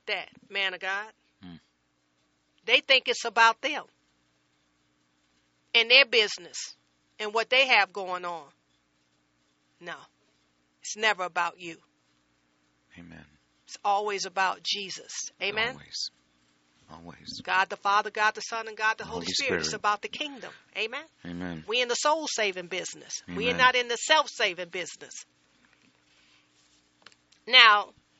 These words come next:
Speaker 1: Paul clearly says in verse five that he preferred that these Corinthian Christians prophesy.
Speaker 2: Prophesied.
Speaker 1: Amen? It was more important to the church to understand what God wanted. See, that's what it's about.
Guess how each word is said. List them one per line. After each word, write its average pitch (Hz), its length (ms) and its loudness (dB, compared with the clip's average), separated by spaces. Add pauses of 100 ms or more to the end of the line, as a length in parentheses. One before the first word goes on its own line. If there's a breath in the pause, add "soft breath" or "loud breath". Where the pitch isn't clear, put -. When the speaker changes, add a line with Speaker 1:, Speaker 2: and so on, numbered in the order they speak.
(220)
Speaker 1:
Paul 311 440 8
clearly 349 540 8
says 285 400 8
in 214 100 -4
verse 240 300 0
five 269 340 6
that 226 140 4
he 269 140 -4
preferred 262 640 6 (420 soft breath)
that 247 220 12 (180)
these 247 300 4 (560)
Corinthian 254 520 4
Christians 254 540 2 (240)
prophesy. 359 460 12
Speaker 2:
Prophesied. 180 400 6 (120)
Speaker 1:
Amen? 320 380 8 (800 soft breath)
It 262 120 4
was 240 140 0
more 330 240 8
important 339 440 4
to 330 140 -4
the 269 140 -6
church 330 380 4
to 269 120 0
understand 285 600 6
what 262 260 6
God 311 420 12
wanted. 214 380 0 (1200 soft breath)
See, 339 160 0
that's 392 260 10
what 392 120 4
it's - 120 -8
about. 440 400 2